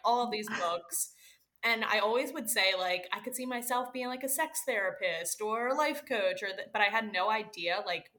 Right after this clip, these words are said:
Speaker 1: what that could look like. Like, I didn't know that this area on the online space existed. So I just continued
Speaker 2: Mm-hmm.
Speaker 1: with my life,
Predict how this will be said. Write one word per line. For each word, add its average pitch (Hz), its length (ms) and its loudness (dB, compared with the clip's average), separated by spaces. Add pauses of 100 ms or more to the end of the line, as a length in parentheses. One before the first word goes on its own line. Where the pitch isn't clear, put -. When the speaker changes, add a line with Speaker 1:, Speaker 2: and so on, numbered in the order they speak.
Speaker 1:
what 180 200 -2 (120)
that 165 160 0 (120)
could 185 160 -12
look 160 200 -10
like. 226 260 0
Like, 180 160 -2
I 180 40 4
didn't 185 220 0
know 180 560 0
that 165 240 0 (220)
this 190 200 -6
area 185 340 0
on 170 220 0
the 160 80 -8
online 170 420 -4
space 175 300 -6
existed. 170 680 -4 (340)
So 302 120 -4
I 285 40 -2
just 294 160 -4
continued 269 440 2
Speaker 2:
Mm-hmm. 277 80 -4
Speaker 1:
with 277 120 4
my 311 160 2
life, 220 460 2